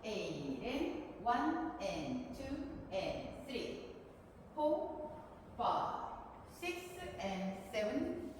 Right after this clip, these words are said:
eight, and one, two, and three, four.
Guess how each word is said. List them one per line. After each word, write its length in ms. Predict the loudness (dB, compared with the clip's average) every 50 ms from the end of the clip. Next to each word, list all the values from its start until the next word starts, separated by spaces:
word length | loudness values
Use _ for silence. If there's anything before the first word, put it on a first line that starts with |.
| -10 -12 -14 -14 -16 -16 -12 -6 -2
eight, 540 | 0 0 2 2 2 2 2 2 2 4 4
and 540 | 4 4 4 2 0 -2 -4 -6 -6 4 6
one, 380 | 8 8 8 8 6 6 4 2 0 -2 -4 -4 -6 -8 -10 -12 -12 -14 -14 -12 -4
two, 320 | -2 0 2 2 0 0 -2 -4 -6 -4 -2
and 560 | 0 2 4 6 6 6 4 2 -2 -2 -6 -4
three, 560 | 0 2 4 4 4 2 0 -4 -6 -6 -6 -6 -6 -6 -8 -10 -10 -12 -14 -6 -2
four. 280 | -2 0 0 0 -2